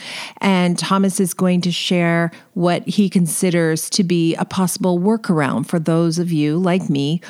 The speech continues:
who want to be in charge of procurement and who love the financial security that brings to our business. So that's coming up, episode number two hundred and seventy-one.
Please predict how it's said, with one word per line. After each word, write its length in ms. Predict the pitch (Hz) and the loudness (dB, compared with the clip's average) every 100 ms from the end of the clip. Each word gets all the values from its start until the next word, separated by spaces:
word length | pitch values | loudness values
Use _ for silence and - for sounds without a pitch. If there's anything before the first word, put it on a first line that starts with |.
| - - | -20 -2
who 140 | 214 202 | 2 4
want 360 | 170 175 190 | 4 2 2
to 100 | 202 | 0
be 140 | 165 156 | 0 0
in 80 | |
charge 280 | 156 165 147 | 0 -2 -2
of 120 | 151 | -4
procurement 760 | - 170 160 - 170 160 156 - | -2 -2 -2 -2 0 0 0 -2
and 200 | 170 165 | 0 0
who 360 | 147 175 175 170 | 2 2 2 2
love 580 | 160 170 196 175 156 - | 2 2 2 0 -2 -4
the 80 | |
financial 560 | 156 160 160 156 160 160 | -2 0 0 0 -2 -4
security 560 | - 165 - 156 151 147 | -4 -4 -2 0 0 0
that 240 | 139 - | -2 -2
brings 240 | 151 147 | -4 -4
to 100 | - | -4
our 100 | 147 | -4
business. 560 | 143 151 - - 156 - - - - - | -2 -4 -4 -6 -6 -10 -12 -16 -14 -8
So 340 | - 185 165 | 0 2 2
that's 320 | 202 190 202 | 0 0 0
coming 300 | - 214 185 | 2 2 2
up, 180 | 165 - | 0 -2
episode 600 | 180 175 - 160 147 147 - | -2 -2 0 0 0 -4 -2
number 320 | 190 156 156 | 0 0 -2
two 220 | - 175 | 0 0
hundred 280 | 151 147 143 | 0 0 -2
and 220 | - 151 147 | -2 -2 -2
seventy-one. 880 | - 143 147 139 135 143 71 - | -2 0 0 -2 -2 -2 -2 -4